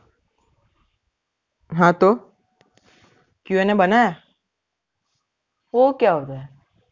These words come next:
तू सभी के सवालों का जवाब देने वाला था ना? हाँ, हाँ, हाँ, हाँ। चल, तू सवाल पूछ, मैं जवाब दूंगा। चल, वो भी मैं पूछूं,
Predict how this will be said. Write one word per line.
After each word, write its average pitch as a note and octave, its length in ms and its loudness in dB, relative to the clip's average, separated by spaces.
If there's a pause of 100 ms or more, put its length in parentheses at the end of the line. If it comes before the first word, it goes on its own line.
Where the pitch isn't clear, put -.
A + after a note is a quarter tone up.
(580)
तू A#3+ 60 -6
सभी B3 240 0
के C4 120 -2
सवालों A3+ 320 2
का A#3+ 100 -2
जवाब F#3+ 300 2
देने A#3 200 0
वाला A3 240 2
था G#3+ 140 -4
ना? A3+ 200 -6 (600)
हाँ, A3+ 300 4
हाँ, G#3+ 260 2
हाँ, F#3 380 0
हाँ। D#3 240 -14 (280)
चल, C#4+ 140 2
तू D4 100 -4
सवाल G#3+ 340 2
पूछ, C4 200 -4
मैं B3 140 0
जवाब E3 280 2
दूंगा। D3+ 300 -2 (480)
चल, E3+ 160 0 (1700)
वो F3+ 140 -2
भी F#3+ 140 -2
मैं F3+ 140 -4
पूछूं, - 320 -14